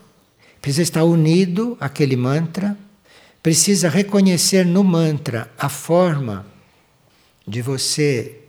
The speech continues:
ir invocando este contato, então há realmente mantras pra isso. E uma pessoa está perguntando o que são os discípulos de hoje.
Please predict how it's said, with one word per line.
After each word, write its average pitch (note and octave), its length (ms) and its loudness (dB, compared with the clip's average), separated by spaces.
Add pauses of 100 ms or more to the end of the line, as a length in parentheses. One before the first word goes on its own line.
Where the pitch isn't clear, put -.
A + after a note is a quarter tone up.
(320)
ir C#3 160 -2
invocando B2 720 -4
este G#2+ 220 -8
contato, D#3 840 -4 (460)
então B2+ 540 -2 (100)
há A#2 220 -2
realmente C#3+ 640 -2
mantras C#3 520 -2
pra D3 240 -6
isso. - 460 -10 (4000)
E E3 80 4
uma F#3+ 120 6
pessoa G3 320 2
está F#3+ 200 0
perguntando C#3+ 1080 2 (1000)
o D#3 100 -2
que G3+ 160 0
são G#3 300 2
os F#3+ 100 2
discípulos A#2 1200 -2 (520)
de B2+ 180 0
hoje. F#2 480 -4